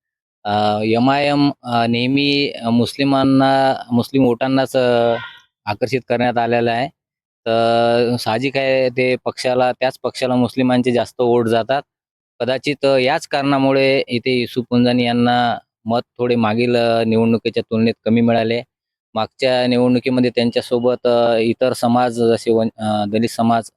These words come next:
अ, जुळलेला होता. अ, यावेळेस स्पेशल त्यांनी एमआयएमची तिकीट घेतल्यामुळे त्यांचं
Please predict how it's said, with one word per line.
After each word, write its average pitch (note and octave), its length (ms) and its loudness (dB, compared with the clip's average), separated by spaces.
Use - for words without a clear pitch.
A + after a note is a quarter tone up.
अ, G#2+ 180 -6
जुळलेला A#2+ 420 2
होता. B2 280 -2
अ, G#2+ 120 -2
यावेळेस A#2 400 0
स्पेशल A#2+ 400 -2
त्यांनी B2 460 2
एमआयएमची A#2+ 440 0
तिकीट A#2+ 220 -4
घेतल्यामुळे A#2+ 600 0
त्यांचं A#2 500 0